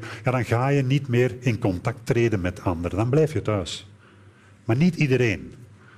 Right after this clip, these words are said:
Sommige mensen vinden het heel leuk om bijvoorbeeld te gaan werken als ze grieperig zijn, omdat dat heel goed staat. Dan gaat de baas weten dat ik er echt met mijn werk in zit. Ja. Wel,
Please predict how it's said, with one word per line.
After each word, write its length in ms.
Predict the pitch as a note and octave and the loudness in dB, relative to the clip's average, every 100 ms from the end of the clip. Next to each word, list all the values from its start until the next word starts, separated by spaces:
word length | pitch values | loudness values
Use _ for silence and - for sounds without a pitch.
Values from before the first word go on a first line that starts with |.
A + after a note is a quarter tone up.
| - - - | -20 -12 -2
Sommige 240 | D#3+ D#3 | 2 2
mensen 300 | A#2 B2 A#2+ | 2 2 2
vinden 260 | G#2 A2+ G2 | 2 2 2
het 180 | G2 | 0
heel 420 | G#2+ B2 C3 A#2 - | 2 2 2 -2 -4
leuk 500 | F2+ E2+ C#3 E3 - - | -2 4 4 2 -6 -4
om 200 | A#2 G#2+ | -2 0
bijvoorbeeld 460 | F#2+ F#2 A#2 B2 B2 - | 0 0 0 0 -2 -4
te 80 | G2 | -2
gaan 220 | D#2 D2 | -2 -2
werken 380 | A2+ D3+ D#3 D3 - - - - | 0 0 0 -2 -4 -12 -10 -2
als 240 | F#2 F2+ | 0 0
ze 300 | F#2+ F2 E2+ - - - | 0 0 0 -4 -20 -14
grieperig 480 | A2 A2+ G#2+ A2 G#2+ | -4 0 0 0 -2
zijn, 440 | - A2+ C3+ D#3 - - | 0 0 0 -4 -6 -4
omdat 380 | G#2 F#2 G#2 - | -2 0 -2 -2
dat 160 | G2+ | -2
heel 220 | F2+ C#3 | 0 0
goed 180 | D3+ F3 | 2 0
staat. 520 | - - D#2 - - - | 0 -2 -4 -6 -10 -4
Dan 180 | F#2 | -4
gaat 180 | F2 A2+ | 0 -2
de 60 | A#2 | 0
baas 440 | C3+ D#3+ D3+ - - - - - | 0 0 0 -2 -6 -16 -18 -12
weten 540 | D#2+ C3 F#3 F#3+ F3 | 0 2 2 2 0
dat 160 | D#3 C#3+ | 2 2
ik 140 | D3 | 2
er 120 | D3 C#3+ | 0 0
echt 320 | D3 - - - | -4 -4 -10 -6
met 180 | A#2+ C#3 | -4 0
mijn 140 | A#2 | 2
werk 240 | A2+ A#2 | 2 0
in 180 | - G#2 | -2 -2
zit. 340 | F2+ D#2+ - - - - _ _ _ _ _ _ _ _ - | -2 -4 -8 -18 -20 -20 _ _ _ _ _ _ _ _ -10
Ja. 160 | E2+ F#2+ - - - | -8 -8 -10 -12 -2
Wel, 280 | C#3 C3+ | 2 2